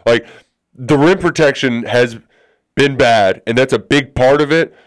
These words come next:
but there are a lot of other pieces of the puzzle as to why Kentucky's defense is as bad as it is right now. And that's, sadly, the, the problem, and that's, that's, that's what defined Cal's early success, too, was that elite defense.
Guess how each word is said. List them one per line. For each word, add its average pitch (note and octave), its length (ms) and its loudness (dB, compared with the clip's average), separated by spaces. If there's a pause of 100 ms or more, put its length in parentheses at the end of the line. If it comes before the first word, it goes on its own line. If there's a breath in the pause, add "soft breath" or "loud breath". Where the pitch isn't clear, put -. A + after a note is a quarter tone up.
(240 soft breath)
but C#3 100 0
there C3+ 180 2
are B2 140 4
a C#3 60 4
lot C#3+ 100 2
of A#2 80 -2
other A2+ 220 2
pieces G#2 420 -8
of F2+ 80 -10
the F2+ 80 -8
puzzle F2+ 380 -2
as F#2+ 180 -4
to F#2+ 100 -8
why F2+ 300 0
Kentucky's F2 460 -10
defense F2+ 380 -10
is E2+ 120 -10
as D#2 100 -18
bad D#2+ 280 -8
as E2 140 -16
it D2+ 80 -20
is A1 180 -20
right G1+ 180 -20
now. A1 220 -20 (240)
And A2 180 -2
that's, - 380 -4 (500)
sadly, C3 440 0
the, A#2+ 200 -2
the A2 120 -8
problem, A#2+ 420 -2
and F2+ 180 -6
that's, G2 280 -4
that's, G#2+ 340 -6
that's B2+ 280 -2
what C3+ 260 -2
defined A#2+ 440 -2
Cal's G2+ 320 0
early F#2 220 -2
success, F2+ 380 -6
too, F2+ 240 -6
was F2 280 -6
that D2+ 160 -14
elite C#2+ 260 -20
defense. - 500 -20